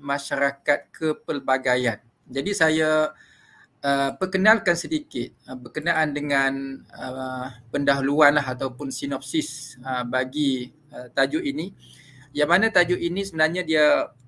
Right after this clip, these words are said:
ah, menggabungkan antara dua elemen lah sebenarnya. Ah, yang pertama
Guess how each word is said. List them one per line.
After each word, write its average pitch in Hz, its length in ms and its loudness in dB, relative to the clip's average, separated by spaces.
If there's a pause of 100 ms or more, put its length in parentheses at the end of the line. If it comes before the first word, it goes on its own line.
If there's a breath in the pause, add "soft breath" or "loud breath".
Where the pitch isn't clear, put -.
(220)
ah, 131 160 -8
menggabungkan 139 1120 0
antara 143 480 2
dua 147 400 -2
elemen 139 480 2
lah 123 160 0
sebenarnya. 117 480 -4 (480 soft breath)
Ah, 123 160 -6
yang 131 80 0
pertama 156 480 0